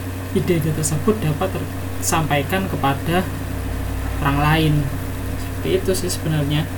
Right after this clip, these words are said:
Ya, sebenarnya tujuannya itu simpel seperti itu.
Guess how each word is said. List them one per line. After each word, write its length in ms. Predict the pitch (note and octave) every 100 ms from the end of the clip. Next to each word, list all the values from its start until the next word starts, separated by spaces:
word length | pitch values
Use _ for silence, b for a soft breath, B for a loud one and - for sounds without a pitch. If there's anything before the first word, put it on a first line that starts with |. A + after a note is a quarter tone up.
| -
Ya, 240 | - G#3+ - - - -
sebenarnya 400 | - G#3+ G#3+ G4 F#4
tujuannya 400 | - F3+ E3 F3 F#3
itu 120 | E4+ E4+ - - - - - - - -
simpel 400 | - E3+ - E3+
seperti 480 | - - D#3 F#3+ G3
itu. 180 | D#3